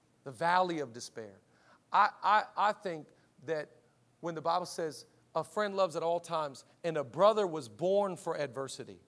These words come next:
what is it saying? Friendship works best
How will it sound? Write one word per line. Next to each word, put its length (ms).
what 120
is 120
it 100
saying? 320
Friendship 920
works 300
best 560